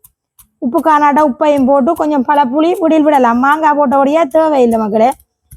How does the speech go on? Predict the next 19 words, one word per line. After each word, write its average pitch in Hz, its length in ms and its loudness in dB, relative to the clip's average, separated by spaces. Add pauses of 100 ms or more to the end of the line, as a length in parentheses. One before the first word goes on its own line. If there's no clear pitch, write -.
(440)
இருந்தாலும் 294 480 0
நீங்க 311 220 -4
விடணும் 311 400 0
மட்டும் 269 220 -2
நினைச்சா 269 320 0
கொஞ்சமா 269 360 0
விட்டு 269 240 0
கொள்ளுங்க. 233 360 0 (1200)
இப்ப 254 180 -2
வந்து 247 220 2
இதை 277 100 2
நல்ல 254 160 2
வடிவா 240 400 2 (420)
அதுவும் 269 260 -2
கொட்டும் 285 380 -2
படுது. 233 300 2 (640)
வடிவா 269 320 -2
இடிச்செடுப்போம் 233 560 0
இல்லம்மா. 196 280 0